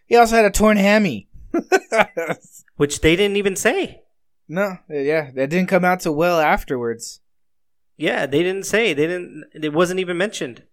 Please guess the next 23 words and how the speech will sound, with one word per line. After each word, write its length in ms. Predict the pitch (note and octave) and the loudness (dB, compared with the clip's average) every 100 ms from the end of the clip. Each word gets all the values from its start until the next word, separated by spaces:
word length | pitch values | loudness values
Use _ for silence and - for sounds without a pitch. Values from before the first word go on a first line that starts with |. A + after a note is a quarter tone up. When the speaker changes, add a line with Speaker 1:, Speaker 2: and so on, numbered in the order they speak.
| _ | _
Speaker 2:
at 140 | C#3 C#3 | -2 0
all. 340 | F#3+ A#2 - - _ | 2 -2 -4 -20 _
So 180 | - D3+ | -2 0
there 100 | D#3+ | 2
was, 320 | A3+ G#3 - | 2 0 -4
there 160 | - G3+ | -2 0
was 100 | A3 | 2
a, 160 | G3 E3 | 2 2
obviously 440 | E3+ F3 E3 F3 | 0 0 -2 -4
a 60 | D3+ | -4
few 180 | - D#3+ | -6 -8
things 280 | D#3 D3 C3+ | -8 -8 -6
that 140 | B2+ | -6
weren't 200 | C3 B2+ | -6 -8
mentioned 560 | B2+ B2+ C3 B2 B2 B2+ | -10 -10 -12 -12 -14 -10
that, 440 | B2 A#2+ A#2 - _ _ _ - C#3 - | -6 -4 -4 -8 _ _ _ -20 -20 -20
which 320 | B2 D3+ C#3+ | -8 -2 -2
is 80 | D3+ | 0
understandable, 720 | D#3+ C#3 - C3 A#2 A#2+ A#2+ _ - - _ - | -2 -2 -4 -4 -4 -8 -8 _ -20 -20 _ -6
like, 360 | A#2+ A#2 - _ _ _ _ _ | -4 -6 -10 _ _ _ _ _
uh, 100 | D#3+ - | -16 -4
cutting 340 | E3+ E3 D3+ | 0 0 0
people 640 | - C3+ C#3 B2+ A#2+ A#2 | -4 -6 -2 0 0 -4